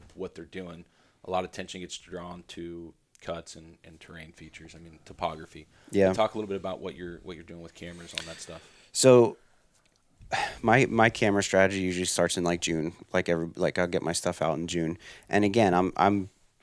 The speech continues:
Speaker 2: I'm starting inside the cut. So, but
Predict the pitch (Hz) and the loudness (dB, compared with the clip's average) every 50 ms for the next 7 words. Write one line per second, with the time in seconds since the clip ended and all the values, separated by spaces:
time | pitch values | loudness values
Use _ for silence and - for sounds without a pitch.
0 | _ - - - 110 113 113 - - - 127 147 180 165 117 82 53 85 98 104 | _ -8 0 2 2 4 4 4 4 6 6 6 6 6 4 4 4 4 4 4
1 | 107 - - 104 101 107 107 107 113 - - - 110 113 - - _ _ _ - | 2 2 4 6 6 6 4 2 -2 0 2 4 4 4 4 0 _ _ _ -4
2 | - - - 107 101 95 95 - - _ - - 117 101 - - - | 0 4 6 8 8 8 8 4 2 _ 2 6 8 8 8 6 0